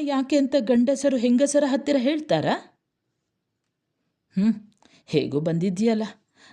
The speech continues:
ನಾಲ್ಕು ದಿನ ಕಳೆಯಲಿ, ಮತ್ತೆ ನೋಡುವ." ಆಮೀನ ಮಗಳನ್ನು ಸಂತೈಸಿದಳು.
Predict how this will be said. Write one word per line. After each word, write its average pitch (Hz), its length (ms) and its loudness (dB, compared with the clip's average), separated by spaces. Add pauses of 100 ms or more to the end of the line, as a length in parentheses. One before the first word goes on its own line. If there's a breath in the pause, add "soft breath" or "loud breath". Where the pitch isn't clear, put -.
ನಾಲ್ಕು 262 380 0
ದಿನ 233 200 2
ಕಳೆಯಲಿ, 190 480 -2 (120)
ಮತ್ತೆ 185 300 -4
ನೋಡುವ." 165 280 -2 (720)
ಆಮೀನ 175 380 -4
ಮಗಳನ್ನು 160 520 -2
ಸಂತೈಸಿದಳು. 147 800 -6